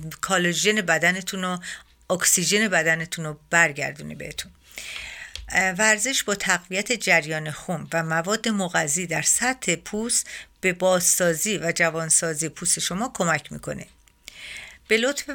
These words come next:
ورزش خون در برا-، سراسر بدنتون به جریان میفته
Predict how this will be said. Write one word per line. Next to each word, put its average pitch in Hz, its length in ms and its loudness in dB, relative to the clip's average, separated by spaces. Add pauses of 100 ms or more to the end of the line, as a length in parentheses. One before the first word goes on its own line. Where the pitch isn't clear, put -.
ورزش 185 580 2
خون 208 200 -2
در 170 260 2
برا-، 160 460 -2
سراسر 160 560 0
بدنتون 151 580 -2
به 143 100 -4
جریان 151 380 -2
میفته 220 540 0